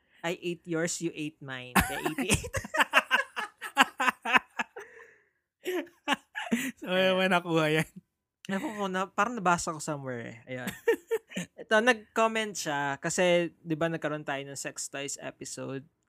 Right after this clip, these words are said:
Speaker 1: And sabi niya, "So true, I can attest to Elia. Ang ganda ng store nila, as in, first time ko, tas hindi ako na-overwhelm." Tas nag-send na siya ng mga pictures niya dun sa store. And then may pinakita siyang binili siyang cu-, ah,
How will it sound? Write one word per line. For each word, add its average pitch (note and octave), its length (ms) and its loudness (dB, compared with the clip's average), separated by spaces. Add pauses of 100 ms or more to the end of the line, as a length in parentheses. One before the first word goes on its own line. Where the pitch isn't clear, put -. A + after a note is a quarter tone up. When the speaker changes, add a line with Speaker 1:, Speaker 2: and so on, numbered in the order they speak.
Speaker 1:
And D3+ 300 -6
sabi D3 360 -4
niya, B2+ 400 -10
"So - 280 4
true, G3 280 8
I F3 160 4
can F3+ 160 0
attest D3+ 400 -2
to D3+ 80 -6
Elia. C3 440 -6
Ang D#3+ 140 -4
ganda E3+ 260 2
ng G#3+ 140 4
store G3 380 2
nila, E3+ 360 2
as E3 200 -6
in, E3+ 280 -4
first F#3 360 0
time F#3+ 180 2
ko, D3 240 -2
tas D#3+ 220 -2
hindi D3+ 260 -2
ako C3 420 -4
na-overwhelm." B2 920 -6 (400)
Tas G#3+ 160 4
nag-send A3 400 4
na G3 100 2
siya F#3+ 140 0
ng F#3 120 0
mga F3 200 2
pictures C#3+ 640 -4
niya A#2+ 420 -8
dun D3+ 220 0
sa E3+ 100 0
store. C3+ 460 -4
And E3 100 -6
then F#3+ 140 4
may G3 100 0
pinakita F3+ 380 0
siyang E3+ 180 -2
binili D#3 380 -2
siyang D3+ 280 -6
cu-, A3 280 -12
ah, D#3+ 320 -2